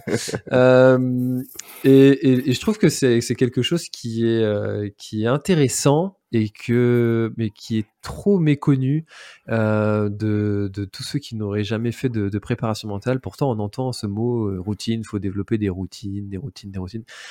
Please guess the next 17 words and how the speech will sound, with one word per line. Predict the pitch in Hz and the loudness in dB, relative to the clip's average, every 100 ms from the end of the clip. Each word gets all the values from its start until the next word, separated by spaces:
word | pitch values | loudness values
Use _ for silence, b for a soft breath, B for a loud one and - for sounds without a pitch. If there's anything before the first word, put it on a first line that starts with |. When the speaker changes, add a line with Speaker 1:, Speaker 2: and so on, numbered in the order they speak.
| B B | B B
Speaker 2:
Comment | - 170 202 | 2 6 6
est-ce | 170 | 6
qu'on | - 143 | 2 2
développe | 123 120 135 - | 4 6 4 2
une, | 113 - | -6 -4
une | 113 | -4
routine | 107 117 - 151 | 0 -2 0 0
et | |
en | 113 | 2
quoi | - 131 | 2 2
ça | 120 | 2
consiste ? | 107 - 110 - _ _ _ _ _ _ _ _ _ _ _ _ _ _ _ - _ _ - | -4 -10 -12 -16 _ _ _ _ _ _ _ _ _ _ _ _ _ _ _ -20 _ _ -20
Speaker 1:
Alors, | 80 87 87 87 | -14 -8 -6 -4
euh, | 82 76 | -6 -8
il | 60 | -8
y | |
a, | 90 | -8